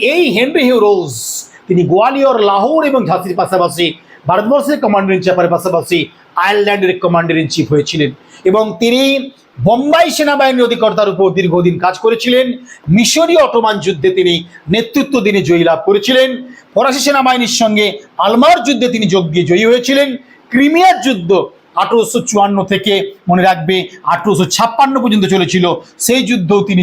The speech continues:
যোগ দিয়ে জয়লাভ করেছিলেন। এই মানুষটা কেউ নন, হিউ হেনরি রোজ। নেক্সট আসছি মেজর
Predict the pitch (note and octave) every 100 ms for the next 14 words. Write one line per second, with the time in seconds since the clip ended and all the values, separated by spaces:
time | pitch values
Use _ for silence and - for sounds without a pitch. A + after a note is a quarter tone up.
0 | C#3+ F3 D3 F3 E3+ D3 - _ - B2+
1 | A2+ F3+ D#3 D#3 - D3+ C#3+ D3+ C#3+ -
2 | - - E3+ D#3 D3+ D3+ - D#3 G#3 G#3+
3 | G#3+ G#3+ G#3 - _ _ - - F3 F#3+
4 | F#3+ F3 C#3+ D#3 D3+ C#3+ D3+ E3 C3 -
5 | - - - - F#3+ C#4 C#4 C#4+ - D4
6 | C4+ B3 - - C#3 F#3+ A3